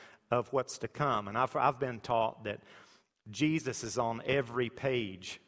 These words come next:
of the Old Testament, if you know where to look. Uh, he, th-, the whole time, right out of the gate, God is pointing to the cross,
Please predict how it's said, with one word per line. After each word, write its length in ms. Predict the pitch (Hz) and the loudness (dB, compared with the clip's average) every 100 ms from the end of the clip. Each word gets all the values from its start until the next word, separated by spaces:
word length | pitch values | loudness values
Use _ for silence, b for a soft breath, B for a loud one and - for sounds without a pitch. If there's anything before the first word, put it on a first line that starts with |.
| _ | _
of 140 | 113 98 | -4 -2
the 140 | 113 | 0
Old 200 | 110 107 | 0 -2
Testament, 480 | - 110 - 98 95 | -2 -2 -2 -8 -12
if 120 | - | -12
you 80 | 107 | -8
know 180 | 107 107 | -4 -2
where 220 | 107 110 | -2 -2
to 80 | 101 | 0
look. 420 | 98 101 - - - b b b b - | -2 -4 -8 -16 -20 b b b b -10
Uh, 260 | 95 95 104 | -4 -4 -4
he, 380 | 113 123 - - | -4 -4 -6 -12
th-, 140 | - - | -12 -6
the 120 | 127 | -2
whole 480 | 117 160 165 170 170 | 0 0 0 0 -2
time, 400 | - 165 151 113 | 0 0 2 2
right 180 | 123 151 | 2 2
out 120 | 147 | 2
of 80 | 135 | 0
the 80 | 123 | -2
gate, 420 | 120 147 127 131 | 0 2 0 0
God 260 | 120 123 117 | 2 2 2
is 140 | 107 - | -4 -6
pointing 480 | 151 139 - 107 | -4 -4 -4 -8
to 100 | - | -8
the 100 | 104 | -10
cross, 580 | - 113 98 - - - | -4 0 0 -2 -8 -14